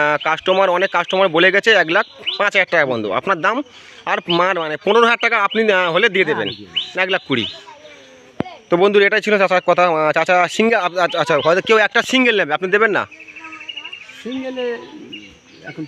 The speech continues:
Speaker 2: ঠিক আমি মতামত করতে পারছি না।
Speaker 1: তো একটা সিঙ্গেল আপনার দাম বলুন, যে এই, এইটার কেমন দাম হবে, সিঙ্গেলে একটা দাম বলুন, আপনি দেন না দেন, আপনি সিঙ্গেলে একটা দাম বলুন,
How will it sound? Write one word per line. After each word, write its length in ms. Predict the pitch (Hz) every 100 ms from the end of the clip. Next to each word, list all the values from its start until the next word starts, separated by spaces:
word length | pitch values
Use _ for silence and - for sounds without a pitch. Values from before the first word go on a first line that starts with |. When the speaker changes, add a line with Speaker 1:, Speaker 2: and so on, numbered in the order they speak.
| -
Speaker 2:
ঠিক 120 | 180
আমি 140 | 175
মতামত 340 | 147 147 180 156
করতে 180 | 147 139
পারছি 260 | 117 -
না। 100 | 98 101 - 427 480 - 403
Speaker 1:
তো 140 | 196 214
একটা 140 | 208
সিঙ্গেল 280 | - 220 220
আপনার 180 | 208 180
দাম 200 | 175 190
বলুন, 200 | 214 190
যে 80 |
এই, 260 | 190 175 175
এইটার 240 | 180 208
কেমন 300 | 190 190 214
দাম 160 | 196 196
হবে, 120 | 202
সিঙ্গেলে 340 | 180 220 214 208
একটা 120 | 190
দাম 340 | 175 170 156
বলুন, 220 | 151 190 202 131
আপনি 240 | 147 170
দেন 160 | 180 196
না 160 | 175
দেন, 160 | 160 175
আপনি 180 | 160 -
সিঙ্গেলে 240 | 220 208
একটা 200 | 185 175
দাম 200 | 160 147
বলুন, 220 | 120 101